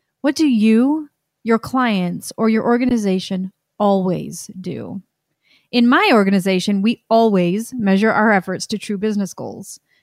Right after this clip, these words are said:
Sure, it feels good to have lots of social media followers and video views and comments and traffic,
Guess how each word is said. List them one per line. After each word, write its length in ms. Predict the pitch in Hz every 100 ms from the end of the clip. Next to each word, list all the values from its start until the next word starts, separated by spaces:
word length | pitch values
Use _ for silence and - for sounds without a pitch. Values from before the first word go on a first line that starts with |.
| _
Sure, 420 | - - 269 262 -
it 180 | 247
feels 340 | - 262 269 226
good 260 | 214 220
to 80 | 226
have 180 | 202 190
lots 320 | 175 165 -
of 80 | 208
social 260 | 214 208 214
media 240 | 202 202
followers 540 | - 165 170 180 190
and 160 | 196 196
video 340 | 190 190 190
views 360 | 190 180 185 190
and 80 | 214
comments 440 | - 180 185 196
and 80 | 208
traffic, 480 | - 170 170 185